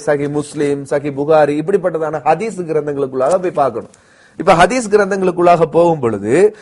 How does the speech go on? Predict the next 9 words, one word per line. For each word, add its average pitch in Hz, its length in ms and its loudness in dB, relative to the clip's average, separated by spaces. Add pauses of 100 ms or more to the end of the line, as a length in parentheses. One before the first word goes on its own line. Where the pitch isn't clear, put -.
(340)
சஹி 175 220 0
முஸ்லிம் 202 520 -2
அப்படிங்கிற 170 560 0
அந்த 160 280 0
கிரந்தத்துல 143 560 2
பாத்தீங்கன்னா, 117 460 -4
நாலாயிரத்தி 185 920 0 (300)
தொள்ளாயிரத்தி 175 600 2
ஒன்பதாவது, 160 760 4